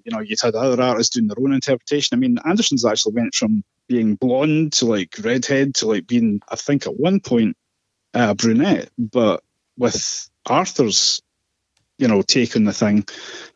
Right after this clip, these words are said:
um, take on Anderson, basically he made this very elfin-featured, very petite Anderson, and it gave her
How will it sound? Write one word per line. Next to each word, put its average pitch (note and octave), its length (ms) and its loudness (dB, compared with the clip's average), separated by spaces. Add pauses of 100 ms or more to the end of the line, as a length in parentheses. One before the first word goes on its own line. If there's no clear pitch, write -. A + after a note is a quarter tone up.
(200)
um, A2+ 360 0
take - 260 -2
on A2+ 80 2
Anderson, A2+ 500 -2 (300)
basically B2 560 -2
he A#2+ 140 -2
made A#2 220 0
this G2+ 160 -2
very C3+ 320 -2
elfin-featured, B2 720 -2
very A#2 220 2
petite - 480 -2
Anderson, A#2+ 640 0
and A2+ 180 0
it G#2 140 -2
gave D#3+ 200 -2
her D3+ 240 2